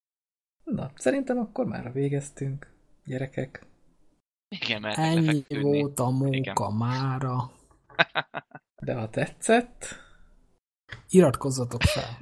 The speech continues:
Speaker 2: <laughs> Igen.
Speaker 1: És nyomjatok
Speaker 2: Mit?
Speaker 1: hat csillagot, vagy mit lehet nyomni az iTunes-ba? Azt lehet, nem? Csillagok vannak, vagy
Speaker 3: Ja, de ötig.
Speaker 1: vagy lájkok?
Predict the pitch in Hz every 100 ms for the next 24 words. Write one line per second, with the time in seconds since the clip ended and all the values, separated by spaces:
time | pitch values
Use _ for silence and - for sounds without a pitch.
0 | - - - - - - - - - -
1 | _ _ _ - 143 - 160 147 127 131
2 | - 143 - - 120 113 110 - - 123
3 | 117 - - 131 139 180 165 185 175 165
4 | 160 165 147 117 120 - - - - -
5 | - 101 101 127 - 123 101 104 110 110
6 | 117 - - 110 113 - - 147 156 135
7 | 127 143 139 113 131 113 107 104 170 -
8 | -